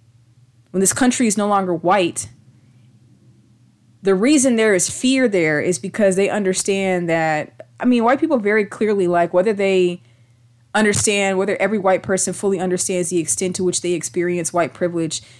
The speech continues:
they know that minorities are not treated fairly. Whether they can admit that, whether they'll say anything about it, whether they'll pass legislation to, you know, correct it and rectify it, probably not. But they know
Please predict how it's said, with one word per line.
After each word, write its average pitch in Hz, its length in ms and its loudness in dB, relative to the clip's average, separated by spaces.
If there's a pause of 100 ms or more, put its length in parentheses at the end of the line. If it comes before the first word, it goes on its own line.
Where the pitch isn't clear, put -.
(160)
they 202 240 2
know 190 580 2 (1400)
that 170 180 0
minorities 180 540 2
are 180 60 -2
not 170 200 0
treated 170 300 -4
fairly. 147 520 -4 (1800)
Whether 196 200 2
they 214 140 4
can 233 160 -2
admit 180 380 0
that, 240 280 4
whether 185 160 -2
they'll 175 160 0
say 226 220 0
anything 220 320 -2
about 208 260 2
it, 190 60 0
whether 180 140 -2
they'll 170 100 -2
pass 190 340 0
legislation 185 640 -2
to, 170 220 -2
you 170 180 -2
know, 147 140 -4
correct 180 420 -2
it 185 100 -2
and 165 100 -4
rectify 208 520 0
it, 196 340 -4
probably 180 300 2
not. 160 340 -2
But 175 120 -4
they 202 120 0
know 277 480 4